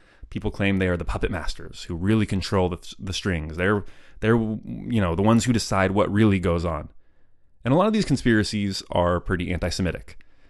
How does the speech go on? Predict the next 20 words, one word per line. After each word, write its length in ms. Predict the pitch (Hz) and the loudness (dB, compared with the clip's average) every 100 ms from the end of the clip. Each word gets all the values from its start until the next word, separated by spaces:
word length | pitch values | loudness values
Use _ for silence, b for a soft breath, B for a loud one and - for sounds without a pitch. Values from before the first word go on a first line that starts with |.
| - | -12
It's 160 | - - | -10 -6
the 100 | - | -4
scary 380 | - 131 113 113 | 0 4 6 4
Jews 560 | 95 113 110 95 82 | 6 6 6 2 -2
with 120 | 87 85 | -4 0
their 140 | 95 | 0
Jew 320 | 95 151 180 | 2 4 4
gold 480 | 131 107 85 78 - | 4 4 2 -2 -8
that 120 | 87 | -8
are 60 | 90 | -4
hypnotizing 680 | - 190 165 143 127 120 | -2 -2 0 2 2 4
the 80 | 113 | 4
world 320 | 104 104 85 | 6 6 4
and 100 | 85 | 2
making 240 | 92 113 131 | 0 2 4
world 220 | 117 110 | 4 4
leaders 280 | 107 104 90 | 4 2 0
do 240 | 87 127 | 4 4
their 200 | 120 107 | 6 2
bidding. 320 | 98 90 80 | 0 -4 -6